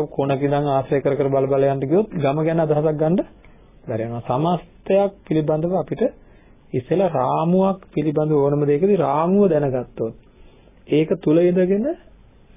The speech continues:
නේද විශ්ලේෂණය කරගන්න පුළුවන් වෙනවා.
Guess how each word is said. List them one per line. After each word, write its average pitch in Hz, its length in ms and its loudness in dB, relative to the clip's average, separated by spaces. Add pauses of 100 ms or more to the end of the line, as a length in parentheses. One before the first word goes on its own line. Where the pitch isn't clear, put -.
(300)
නේද 185 220 -6 (220)
විශ්ලේෂණය 139 560 -2
කරගන්න 135 340 -2 (720)
පුළුවන් 127 320 -2
වෙනවා. 110 280 -10